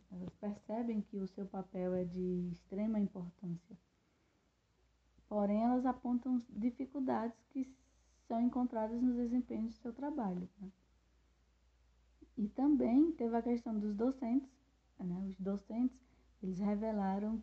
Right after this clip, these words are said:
que atribuem importância ao trabalho do coordenador pedagógico na escola, né? Mesmo quando apresentam críticas ao trabalho desenvolvido por esses profissionais.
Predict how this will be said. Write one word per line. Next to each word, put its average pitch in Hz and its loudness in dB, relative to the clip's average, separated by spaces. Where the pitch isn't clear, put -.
que 220 -2
atribuem 233 4
importância 196 -4
ao 180 -6
trabalho 175 -2
do 170 -6
coordenador 180 -2
pedagógico 185 -2
na 180 -2
escola, 165 -6
né? 165 -4
Mesmo 240 4
quando 247 0
apresentam 208 -4
críticas 233 -6
ao 208 -6
trabalho 208 -2
desenvolvido 214 -2
por 208 -6
esses 202 -6
profissionais. 214 -2